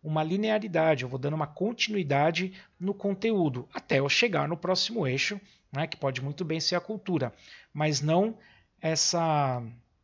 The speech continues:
essa mudança drástica aqui de conteúdo. Isso seria a descontinuidade. E a necessidade primária,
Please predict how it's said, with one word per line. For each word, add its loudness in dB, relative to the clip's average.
essa 0
mudança 0
drástica 0
aqui -8
de -2
conteúdo. -2
Isso -2
seria -2
a 0
descontinuidade. -4
E -8
a 0
necessidade 2
primária, 2